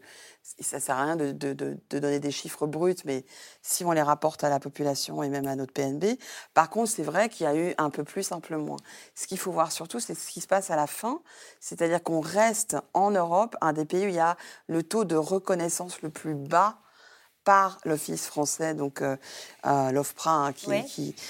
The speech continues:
Speaker 1: qui décide qui peut être vraiment devenir réfugié, extrêmement bas. Donc on reste à, euh, un,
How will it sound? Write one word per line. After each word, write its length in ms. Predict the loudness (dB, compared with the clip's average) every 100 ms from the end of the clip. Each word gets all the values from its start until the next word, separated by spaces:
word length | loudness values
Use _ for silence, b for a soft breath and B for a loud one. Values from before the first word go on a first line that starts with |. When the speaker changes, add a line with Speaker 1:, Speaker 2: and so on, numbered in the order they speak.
| B B
Speaker 1:
qui 160 | -2
décide 360 | 2 2 2 -4
qui 200 | -6 -8
peut 280 | -4 0 2
être 180 | 2 0
vraiment 400 | 0 2 2 0
devenir 280 | 0 0
réfugié, 560 | 0 -4 -6 -4 -2 -4 B B B
extrêmement 560 | 0 2 0 0 0 2
bas. 200 | 2 2
Donc 180 | 0 -2
on 120 | -2
reste 360 | 2 2 2 2
à, 340 | 4 4 2
euh, 80 | -2 B B B 0
un, 140 | 2